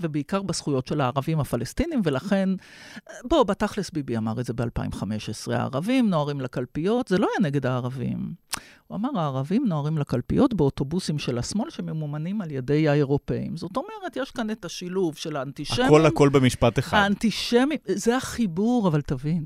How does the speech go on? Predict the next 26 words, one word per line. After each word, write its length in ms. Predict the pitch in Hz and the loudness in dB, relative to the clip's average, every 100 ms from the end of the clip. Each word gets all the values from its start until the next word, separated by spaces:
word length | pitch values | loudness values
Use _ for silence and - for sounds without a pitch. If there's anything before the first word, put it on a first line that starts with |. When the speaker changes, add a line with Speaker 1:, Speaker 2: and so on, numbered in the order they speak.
| 135 156 | -8 -8
Speaker 1:
זה 220 | 135 180 | 0 0
החיבור. 520 | - 139 135 156 131 - - - - _ _ - | 0 -4 0 0 -2 -8 -20 -20 -20 _ _ -14
כי 220 | - 156 | -10 -10
זה 360 | 131 151 190 208 | -10 -8 -8 -8
הדבק 640 | 151 139 147 220 196 156 | -10 -10 -6 -4 -4 -8
שהופך 640 | - 139 131 120 185 190 - _ _ _ _ | -10 -10 -10 -6 -6 -6 -10 _ _ _ _
את 300 | 147 - - - _ _ _ | -8 -8 -18 -20 _ _ _
אדם 420 | 156 151 147 139 | -8 -4 -4 -4
שהוא 200 | 131 151 | -6 -6
מרגיש 380 | 147 127 165 - | -8 -6 -10 -8
לאומי, 440 | 220 233 185 131 156 | -4 -4 -4 -6 -10
שהוא 260 | - 147 | -8 -8
רוצה, 480 | 131 - 165 196 220 - _ _ _ - | -8 -8 -4 -2 -4 -8 _ _ _ -10
ואני 260 | 151 147 | -6 -6
מכבדת 500 | 139 139 170 233 - | -6 -6 -6 -6 -8
את 100 | 269 | -8
זה, 100 | - 113 170 _ _ _ _ | -8 -10 -14 _ _ _ _
שרוצה 380 | - 151 147 180 | -10 -8 -6 -6
את 120 | 202 | -6
מדינת 420 | 311 214 165 151 | -6 -4 -4 -6
ישראל 280 | 202 - 147 | -6 -6 -8
שתהיה 320 | 165 175 147 | -8 -10 -6
מדינת 500 | 143 196 202 135 - | -4 0 0 -2 -4
העם 180 | 170 160 | -4 -2
היהודי, 360 | 170 165 143 - | -4 -4 -6 -8
שחושש 920 | - 170 180 - - 226 254 - | -6 -4 -4 -6 -2 0 0 -2